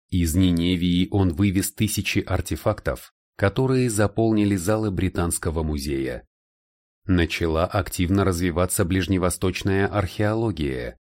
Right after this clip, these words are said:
Значительный поток предметов подпитывал в викторианской Англии мощный общественный интерес ко всему древнему и приблизительно ассирийскому. Британский музей переполняли посетители,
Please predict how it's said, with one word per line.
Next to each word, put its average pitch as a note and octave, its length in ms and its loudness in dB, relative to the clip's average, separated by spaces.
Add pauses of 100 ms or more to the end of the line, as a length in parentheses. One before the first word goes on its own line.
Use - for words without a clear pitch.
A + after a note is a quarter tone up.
(460)
Значительный D#2+ 800 -2
поток D#2+ 440 -2
предметов F2 580 -2
подпитывал G#2+ 720 0
в F#2 40 -2
викторианской F#2 880 -2
Англии G2+ 500 0
мощный G#2+ 480 0
общественный F#2+ 800 0
интерес F2+ 500 0
ко F#2 140 -2
всему F2 340 0
древнему F#2 640 0 (260)
и A#2 140 -2
приблизительно F#2+ 800 2
ассирийскому. G2+ 1040 -2 (800)
Британский E2 680 0
музей E2 380 0
переполняли F2 720 0
посетители, - 840 -8